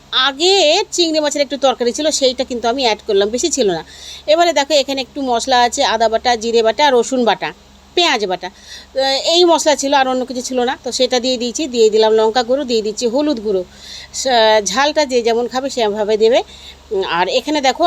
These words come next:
আমি, উম, মশলাটা কষিয়ে নিলাম, দিয়ে দিচ্ছি স্বাদ অনুসারে লবণ, আর দিয়ে দিচ্ছি দুটো টমেটো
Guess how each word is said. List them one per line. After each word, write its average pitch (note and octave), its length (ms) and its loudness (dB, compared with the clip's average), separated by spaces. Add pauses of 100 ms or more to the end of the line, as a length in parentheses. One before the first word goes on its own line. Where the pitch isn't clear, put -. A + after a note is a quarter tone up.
আমি, B3+ 200 2
উম, A3 840 -2 (240)
মশলাটা B3 400 0
কষিয়ে B3 320 0
নিলাম, D#4 220 2 (100)
দিয়ে A3+ 160 4
দিচ্ছি A3 340 2 (420)
স্বাদ A#3+ 340 -2
অনুসারে A#3 400 0
লবণ, B3 360 2 (120)
আর G#3 220 0
দিয়ে A3 140 0
দিচ্ছি G3+ 260 -6
দুটো A3+ 300 -4 (480)
টমেটো D#4 360 0